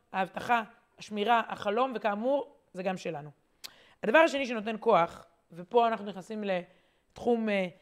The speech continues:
אה, יותר, מה שנקרא, down to earth, תרתי משמע. זה כבר לא מוצב ארצה וראשו מגיע השמיימה. זה פה, זה בעולם הזה. אנחנו נכנסים לעולם הזוגיות, הדייטים, השידוכים, המשפחה,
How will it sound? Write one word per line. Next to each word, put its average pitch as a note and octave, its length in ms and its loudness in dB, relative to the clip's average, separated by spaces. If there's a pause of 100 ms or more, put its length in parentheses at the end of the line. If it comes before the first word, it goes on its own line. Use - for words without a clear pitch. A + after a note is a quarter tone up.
(340)
אה, F#3+ 180 4 (100)
יותר, A#3 360 4 (540)
מה G#3 100 -6
שנקרא, G#3 220 -2
down A3 300 2
to - 20 -6
earth, A3 360 2
תרתי G3 220 0
משמע. A3 280 -2 (380)
זה E3 80 -20
כבר E3+ 120 -10
לא A#3 340 4
מוצב G3+ 460 2
ארצה G3 400 0
וראשו F#3 160 -4
מגיע G3+ 220 -2
השמיימה. F#3 460 -4 (540)
זה G3 120 -8
פה, C4+ 320 6
זה F#3+ 60 -6
בעולם G#3+ 300 4
הזה. F3+ 180 -6 (380)
אנחנו B3 280 -2
נכנסים A3+ 260 -8
לעולם G#3 420 -2
הזוגיות, F#3+ 560 -8 (380)
הדייטים, G#3 540 0 (480)
השידוכים, A3 520 -2 (800)
המשפחה, G3+ 440 -2